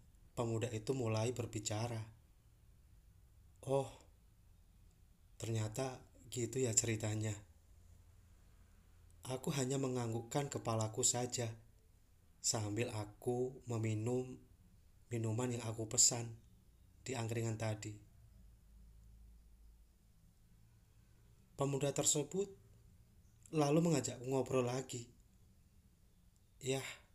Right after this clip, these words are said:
kami saling ngobrol kala itu sambil mencairkan suasana agar kami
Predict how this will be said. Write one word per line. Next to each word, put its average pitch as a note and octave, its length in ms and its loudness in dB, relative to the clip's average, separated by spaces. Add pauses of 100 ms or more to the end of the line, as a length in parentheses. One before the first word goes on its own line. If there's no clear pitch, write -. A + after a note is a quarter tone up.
(520)
kami B2 320 2
saling A2 320 2
ngobrol A2+ 480 -2 (320)
kala A2+ 240 -2
itu A2+ 320 -6 (640)
sambil A2+ 440 0
mencairkan A2+ 680 -2
suasana A#2 680 0 (920)
agar G#2+ 400 -2
kami A#2 580 -2